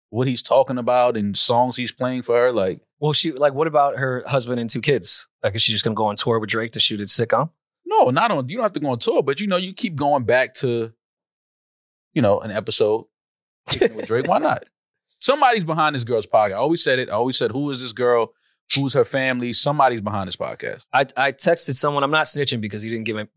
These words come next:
Speaker 2: me any information.
Speaker 3: Rory snitching.
Speaker 2: But I hit s-, I hit somebody over at W M E 'cause that's who represents her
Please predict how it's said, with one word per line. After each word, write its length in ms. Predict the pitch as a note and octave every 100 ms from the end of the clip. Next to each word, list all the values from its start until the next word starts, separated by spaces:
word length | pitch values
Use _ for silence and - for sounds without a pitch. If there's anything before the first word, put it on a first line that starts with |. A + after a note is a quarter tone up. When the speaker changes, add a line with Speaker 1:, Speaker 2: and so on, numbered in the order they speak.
| D3 _ _ _
Speaker 2:
me 180 | A#2 A2+
any 120 | G#2+ A2+
information. 520 | - A2 A2+ G2+ G2+
Speaker 3:
Rory 180 | A#2+ A2
snitching. 460 | - G2 F2+ F#2 - _ _
Speaker 2:
But 240 | C3 A2+ -
I 120 | A#2
hit 160 | C#3 E3
s-, 140 | - - _ _ _ _ _ _ _ _ _ _ -
I 60 | -
hit 140 | D#3
somebody 380 | - D#3 D3 C#3+
over 200 | C3 B2+
at 160 | A#2
W 280 | C#3 C3 B2
M 120 | A#2
E 120 | B2 A2
'cause 120 | -
that's 180 | A#2 -
who 60 |
represents 500 | A2+ A2 G#2+ A2+ G#2+
her 200 | F#2+ F#2+